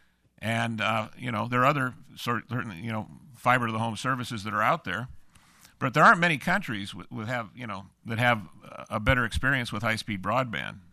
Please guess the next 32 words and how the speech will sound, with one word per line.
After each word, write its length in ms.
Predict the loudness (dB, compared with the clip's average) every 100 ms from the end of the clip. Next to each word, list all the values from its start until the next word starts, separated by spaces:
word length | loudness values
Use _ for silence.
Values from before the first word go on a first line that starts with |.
| -12
I 40 |
mean, 180 | -10 -6
you 120 | -6
get 120 | -4
a 40 | -4
lot 140 | -4
of 60 | -4
talk 240 | -2 -2
about 220 | -2 -4
Japan, 540 | -4 0 2 2 0 -4 -12 -20 _ _ _ _ _ _ _ -6
uh, 320 | -4 -4 -4
and 160 | -8 -8
Korea. 540 | -6 -4 -2 -2 -4 -6 -8 -14 _ _
Korea's 340 | -4 0 0 0
done 160 | -2
very 240 | 2 2 2
well, 320 | -4 -10 -14 -18 -12
no 120 | -8 -6
question. 480 | 0 0 0 -8
And 80 | -8
they've 120 | -4
had 160 | 0 0
a 20 |
very 220 | 2 0
competitive 420 | 0 -2 -2 -2 -6
system 340 | -8 -6 -6
as 80 | -4
well. 220 | 0 0
People 220 | 0 -2
talk 160 | 0 0
about 200 | -2 -4
subsidies. 540 | -4 -4 -4 -8 -10